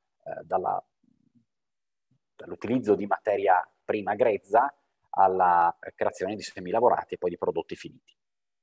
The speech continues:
Lo fa creando una macchina, eh, di prova di dimensioni compatte, una procedura di prova standardizzata e infine una,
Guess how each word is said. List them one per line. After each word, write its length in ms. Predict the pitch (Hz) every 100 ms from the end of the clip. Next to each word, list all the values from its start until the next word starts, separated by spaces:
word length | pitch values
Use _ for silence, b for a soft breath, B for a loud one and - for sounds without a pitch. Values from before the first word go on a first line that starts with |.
| _ _ _ _ -
Lo 140 | 131
fa 340 | 151 135 151 190 _ _
creando 440 | - 107 113 104
una 220 | 92 87 - _
macchina, 540 | 101 113 - 98 87 - _ -
eh, 180 | 85
di 140 | 87 113
prova 380 | 117 113 117 135
di 100 | 113
dimensioni 600 | 92 - - 98 90 - _ _
compatte, 720 | 127 135 104 92 - 135 170 _ _ _ _
una 200 | 127 127
procedura 420 | 123 110 107 131 113
di 40 |
prova 220 | - -
standardizzata 800 | - 113 123 156 220 - 85 -
e 80 | -
infine 320 | 214 - 92
una, 260 | 92 92 85